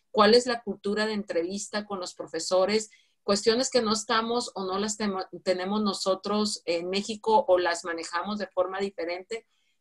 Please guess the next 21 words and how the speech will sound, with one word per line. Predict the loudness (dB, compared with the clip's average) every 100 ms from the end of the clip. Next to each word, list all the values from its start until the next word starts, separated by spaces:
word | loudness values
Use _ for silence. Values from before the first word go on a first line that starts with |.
| -4
con | 0 2
mucho | 2 2 2
gusto | 0 -2 -2
me | -2
puedes | 0 0
escribir | 0 -6 -8 -4 -4
un | -2
correo | 0 2
electrónico, | 0 -2 -2 0 0 2 2
ya | 4 2
lo | 0
puse | -2 -4 -2
en | -4
el | -6
chat | -4 0 0 -2 -10 -18 -10
y | 0
puedo | 6 6 6
contestar | 0 -2 -2 0 0
otras | 0 -4 -4
preguntas | -4 -4 -6 -6
específicas. | -8 -8 -8 -8 -10 -14 -18 -16 -16 -18